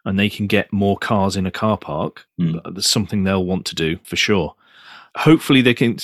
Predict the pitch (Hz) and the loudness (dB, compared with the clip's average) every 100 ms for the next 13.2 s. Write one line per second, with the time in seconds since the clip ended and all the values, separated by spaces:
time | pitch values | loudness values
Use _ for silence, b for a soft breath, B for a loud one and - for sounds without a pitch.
0 | - _ _ - 120 117 104 101 - 101 | -12 _ _ 0 2 2 0 -2 0 0
1 | - 110 101 98 - - 98 98 104 95 | 0 -2 -4 -4 -6 -4 -4 -2 -4 -4
2 | - 95 101 87 - _ 98 92 95 - | -4 -2 -2 -2 -10 _ -4 -2 -2 0
3 | 104 98 95 104 - 107 - B B B | 0 2 2 0 -2 -4 -6 B B B
4 | B B _ 143 143 147 143 139 143 139 | B B _ 4 6 8 6 6 6 2
5 | 120 _ _ _ 135 127 113 - 139 139 | -2 _ _ _ 4 4 4 2 4 4
6 | 127 143 151 85 87 117 107 113 113 117 | 6 6 4 2 0 2 2 2 2 2
7 | 113 117 117 110 104 123 117 113 110 117 | 0 0 0 0 -2 -2 0 -2 0 -2
8 | 135 95 85 - 95 107 101 92 123 60 | -2 -4 -6 -6 -4 -4 -4 -4 -6 -6
9 | 95 95 98 90 92 95 90 87 _ 104 | -2 -2 -2 -6 -4 -4 -6 -8 _ -10
10 | 87 101 - - 76 73 71 - _ 147 | -6 -4 -4 -4 -6 -8 -12 -14 _ 4
11 | 143 117 139 117 90 92 - 92 90 87 | 6 6 6 4 4 2 0 0 -2 -4
12 | - 95 - 92 87 - - 101 127 123 | -8 -6 -2 0 0 -2 0 2 2 -2
13 | - | -2